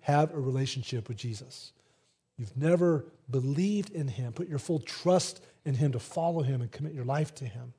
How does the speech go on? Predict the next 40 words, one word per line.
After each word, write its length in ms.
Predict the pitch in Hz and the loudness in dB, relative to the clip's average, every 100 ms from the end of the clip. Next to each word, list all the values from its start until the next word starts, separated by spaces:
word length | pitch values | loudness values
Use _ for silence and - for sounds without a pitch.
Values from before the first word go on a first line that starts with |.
| _ _ _ _ _ _ _ _ - | _ _ _ _ _ _ _ _ -2
And 140 | 135 | 0
so 280 | - 160 143 | 8 10 10
that's 320 | 127 190 196 | 8 6 6
available 380 | 170 165 180 160 | 6 8 8 6
for 220 | - 165 - | 0 -4 -2
anyone 460 | 202 190 143 127 127 | 0 0 0 -2 -6
who 60 | - | -2
wants 180 | 135 - | -2 0
to 80 | 123 | -2
do 120 | 123 | 0
that 200 | 123 147 | 0 0
even 240 | 131 127 | 0 0
today. 380 | 123 123 117 110 - - - | 0 -2 -2 -4 -12 -20 -4
And 100 | 147 | 4
so 100 | 208 | 6
we 80 | 208 | 6
see 160 | 277 | 4
darkness 460 | 220 170 196 254 - | 6 6 6 4 2
as 80 | 135 | 4
really 240 | 165 190 | 4 4
a 40 | 151 | 2
spiritual 420 | - 185 170 180 | 6 6 6 4
ignorance, 420 | 208 160 143 156 - - | 4 6 2 0 -8 -2
but 100 | 190 | 0
there's 160 | 214 | 4
another 280 | 233 285 277 | 6 8 8
way 140 | 180 | 8
to 100 | 147 | 8
understand 380 | 156 135 147 127 | 4 0 0 0
darkness. 520 | 123 117 127 - - - - _ - | 0 -2 -8 -14 -16 -18 -20 _ 10
Darkness 380 | 208 269 247 - | 12 12 8 2
can 100 | 208 | 6
also 340 | 226 240 233 | 6 8 6
be 160 | 185 208 | 4 6
a 140 | 170 | 8
willful 480 | 151 214 214 226 185 | 10 10 12 10 10
rejection 880 | 175 147 95 117 226 - - 175 185 | 8 4 0 8 8 8 2 2 4
of 160 | 160 | 4
the 100 | 147 | 6
light. 400 | 147 139 123 - | 8 6 4 -8